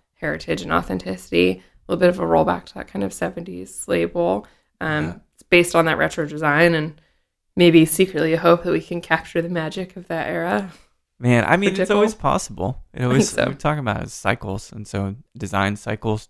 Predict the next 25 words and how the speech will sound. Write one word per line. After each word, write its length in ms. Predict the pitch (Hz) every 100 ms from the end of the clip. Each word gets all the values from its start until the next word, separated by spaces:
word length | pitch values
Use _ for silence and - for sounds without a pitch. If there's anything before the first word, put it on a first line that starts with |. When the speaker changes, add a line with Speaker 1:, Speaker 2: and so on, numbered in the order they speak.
| _
Speaker 1:
Yeah. 220 | 202 165 151
Speaker 2:
taste 520 | 120 120 - _ -
cycle. 440 | 131 120 139 127 -
Speaker 1:
Yeah. 140 | 165
Speaker 2:
People 140 | 151
are 40 | 139
into 180 | 139 135
whiskey, 440 | 139 - 139 135 _ _ _ _ _ _
and 280 | 104 95 - _
Tennessee 340 | - 113 - 117
whiskey 380 | 113 - 123 117
in 80 |
this 140 | 113 -
case 260 | 113 120
more 260 | 107 107 117
than 220 | 107 104
ever. 400 | - 123 120 110 - _ _ _ _ _ -
Do 80 |
Speaker 1:
I 0 |
think 60 | 143
Speaker 2:
people 260 | 175 180 165
Speaker 1:
so. 80 | 160
Speaker 2:
ever 300 | 160 160 156
think 320 | - 151 147
it's, 280 | 139 -